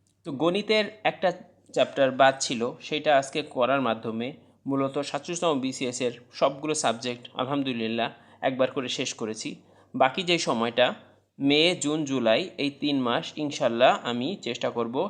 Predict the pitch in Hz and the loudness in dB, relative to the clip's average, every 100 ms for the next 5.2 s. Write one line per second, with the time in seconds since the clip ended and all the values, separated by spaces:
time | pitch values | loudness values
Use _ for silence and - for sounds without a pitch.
0 | - 139 139 139 135 139 143 113 131 - | -6 -8 -6 -4 -6 -4 -2 2 0 0
1 | 143 127 117 117 - 113 104 98 - _ | -4 -4 -4 -6 -6 -8 -8 -12 -16 _
2 | _ _ _ _ 185 208 - 220 226 - | _ _ _ _ -4 -4 -4 -2 -2 -2
3 | 151 156 123 139 160 - 214 254 - - | -2 -2 -2 -2 -2 -2 -2 -4 -10 -6
4 | 131 123 113 117 127 151 202 131 - 143 | -4 -2 -4 -4 -6 -4 -4 -8 -8 -6
5 | 131 | -6